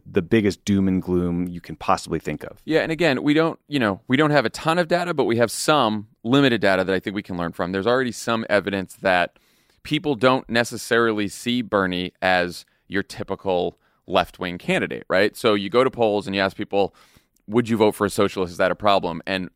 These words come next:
Speaker 2: the vast majority of Americans say, "No, they don't wanna vote for a socialist. That would, that would really worry them." And yet, Bernie Sanders has the highest favorability ratings of anyone in the Democratic field right now.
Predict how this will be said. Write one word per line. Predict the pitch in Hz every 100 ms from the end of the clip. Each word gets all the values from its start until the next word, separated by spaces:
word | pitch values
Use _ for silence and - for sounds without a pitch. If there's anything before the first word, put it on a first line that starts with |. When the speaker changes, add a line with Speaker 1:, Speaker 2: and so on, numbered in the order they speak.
| - _ -
Speaker 2:
the | 98
vast | 87 113 147 113
majority | 104 104 98
of | 90
Americans | 95 92 95 92
say, | 87
"No, | 92
they | 90
don't | 98 101
wanna | 95
vote | 85 76
for | 82
a |
socialist. | 80 80 82 82
That | 87 80
would, | 85 85
that | 73
would | 78
really | 85
worry | 87 143 127
them." | 98 92 _ _ _ 120
And | 123
yet, | 175 196 117 _ _ _ _ -
Bernie | 131 135 139
Sanders | 175 170 131
has | 120 104
the | 107
highest | 127 120 117 -
favorability | 117 104 95 156 127
ratings | 101 95 95 92 - - _ _ -
of | 107 107
anyone | 117 123 123 117 110 -
in | 107 113 113
the | 110
Democratic | 113 113 - 117 113
field | - 160 214
right | 101 78
now. | 73 62 71